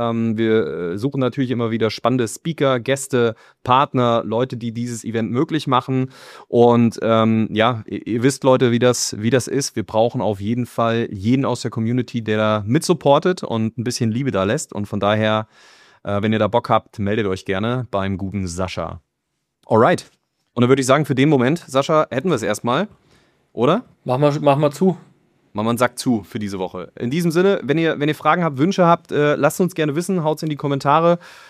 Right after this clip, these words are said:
Speaker 1: schreibt uns auch gerne oder mir vor allem auch unter erik at cryptonerds dot com. Ja, ähm, ich würde mich sehr, sehr freuen über sehr konstruktives Feedback, was wir anders machen können. Nächste Woche haben wir wieder einen Gast dabei. Ich setze dich jetzt mal unter Druck, Sascha. Ja,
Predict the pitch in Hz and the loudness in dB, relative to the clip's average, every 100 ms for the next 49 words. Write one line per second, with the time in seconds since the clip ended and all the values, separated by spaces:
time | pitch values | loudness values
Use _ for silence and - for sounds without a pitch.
0 | - - - 143 196 190 - 165 - 156 | -14 -4 2 2 4 2 4 2 2 0
1 | 160 170 175 165 117 127 127 147 170 160 | 0 0 -2 -4 -4 -2 0 0 0 0
2 | - 143 151 107 139 143 113 127 127 131 | 0 0 0 0 0 0 -4 -4 -4 -2
3 | 147 - 135 - 165 170 156 151 - 135 | -2 -4 -6 -4 -4 -2 -4 -4 0 0
4 | - - 143 180 190 120 123 156 156 - | 0 0 2 2 0 -2 -2 -2 -6 -6
5 | 120 120 120 120 104 - - 113 110 110 | -6 -4 -4 -4 -6 -8 -10 -10 -4 0
6 | 147 139 135 - 107 131 147 - 135 147 | 2 2 -2 -6 0 2 2 -2 0 0
7 | 151 127 127 127 - 101 113 135 165 170 | 2 2 4 2 -2 -2 0 0 0 -2
8 | 165 - 147 139 156 143 135 135 123 - | -4 -6 -4 -4 -6 -2 -2 0 -2 -2
9 | 135 147 - 135 131 123 135 139 - - | 0 0 0 0 0 2 2 0 -8 -20
10 | - 113 165 190 160 170 170 160 151 156 | -6 2 2 2 0 2 2 2 0 0
11 | 139 127 - - - _ _ _ 139 143 | 0 0 -2 -6 -14 _ _ _ 2 4
12 | 156 214 247 - 110 131 127 135 135 135 | 4 2 0 -6 -8 -6 -4 -2 0 2
13 | 120 120 - 190 - 180 196 202 226 - | 2 2 2 0 0 0 2 2 2 -4
14 | 110 160 | -4 -4